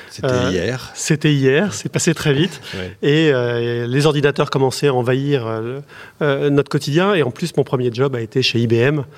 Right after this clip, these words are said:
Speaker 2: euh, qui
Speaker 1: Ça aide.
Speaker 2: était, euh, le leader de l'époque incontesté et, euh, et dans lequel on a été vraiment immergé dans toutes ces technologies.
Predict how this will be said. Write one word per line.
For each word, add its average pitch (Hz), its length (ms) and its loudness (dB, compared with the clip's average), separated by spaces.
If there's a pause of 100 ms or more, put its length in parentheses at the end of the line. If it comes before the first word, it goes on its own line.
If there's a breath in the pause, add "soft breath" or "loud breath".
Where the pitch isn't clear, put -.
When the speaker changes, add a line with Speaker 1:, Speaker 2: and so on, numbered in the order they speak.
(380 loud breath)
Speaker 2:
euh, 127 80 2
qui - 240 -8
Speaker 1:
Ça 98 180 2
aide. 90 140 0
Speaker 2:
était, 135 180 2
euh, 120 220 0
le 156 160 4
leader 147 560 0
de 135 80 2
l'époque 139 380 -2
incontesté 143 600 0 (460 loud breath)
et, 123 260 2
euh, 113 260 -2
et 123 160 0
dans 117 100 0
lequel 117 260 0
on 123 80 -2
a 117 60 -2
été 131 340 2
vraiment 123 340 -2
immergé 147 640 2
dans 139 140 -2
toutes - 160 -16
ces 147 100 -2
technologies. 123 520 -2